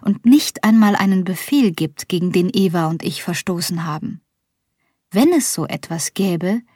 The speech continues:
hätten sie mich bestimmt allein in irgendeinem Zimmer eingesperrt.“ Die Bewohner des Männerraums fanden das Ganze sehr komisch.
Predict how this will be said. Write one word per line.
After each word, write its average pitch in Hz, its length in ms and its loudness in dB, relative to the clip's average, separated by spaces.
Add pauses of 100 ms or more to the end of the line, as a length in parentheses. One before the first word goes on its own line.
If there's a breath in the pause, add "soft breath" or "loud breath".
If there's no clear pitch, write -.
(380)
hätten 220 260 2
sie 202 100 2
mich 196 200 0
bestimmt 247 500 0
allein 214 380 2
in 175 160 0
irgendeinem 180 600 -4
Zimmer 175 340 -2
eingesperrt.“ 170 840 -8 (1300)
Die 208 140 4
Bewohner 214 420 6
des 175 160 -2
Männerraums 185 640 2
fanden 196 380 0
das 175 180 -2
Ganze 180 400 -2
sehr 214 300 2
komisch. - 680 -6